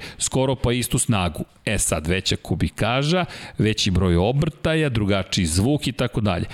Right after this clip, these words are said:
Kod kompresovanog vazduha, jednostavno uvek turbomotori su tiši,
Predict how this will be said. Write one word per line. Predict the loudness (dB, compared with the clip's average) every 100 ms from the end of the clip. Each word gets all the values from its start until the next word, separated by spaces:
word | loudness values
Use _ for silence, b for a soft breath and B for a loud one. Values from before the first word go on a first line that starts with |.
| B B -4
Kod | -2
kompresovanog | 0 -2 0 0 0 2 2 2
vazduha, | 2 2 0 0 0
jednostavno | 0 0 0 0 0
uvek | 0
turbomotori | 0 0 0 0 0 0
su | 0 -2 -2 -8 -4
tiši, | 0 0 -2